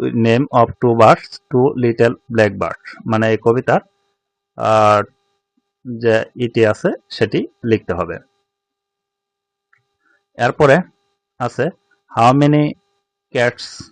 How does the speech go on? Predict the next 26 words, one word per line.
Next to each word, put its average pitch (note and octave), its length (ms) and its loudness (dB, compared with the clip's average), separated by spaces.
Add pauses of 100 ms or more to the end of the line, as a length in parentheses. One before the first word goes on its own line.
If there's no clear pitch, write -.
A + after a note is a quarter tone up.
(260)
the A2+ 400 0
there, G#2+ 240 2 (640)
এভাবে, C#3 440 2 (220)
আহ, A#2 260 6
প্রশ্ন A#2 380 0
করা B2 160 2
হবে A#2+ 300 0
চারটি। B2+ 340 0
এরপর A#2+ 460 0
শূন্যস্থান A#2 560 -2
থাকবে A2 340 -2 (540)
তিনটি। B2+ 420 -4 (840)
এরপরে C3+ 340 0
ফুলের B2+ 480 0
নাম B2 320 2 (420)
অথবা B2 360 -4
পাখির A#2 380 -2
নাম, G#2+ 220 -2 (100)
কালারের A2 400 6
নাম, G#2+ 240 0
এভাবে A2+ 320 2 (400)
তিনটি B2+ 220 -6
প্রশ্ন G2+ 320 -6
করা F#2 200 -2
হবে। E2 180 -6 (1300)
এরপরে C#3 380 2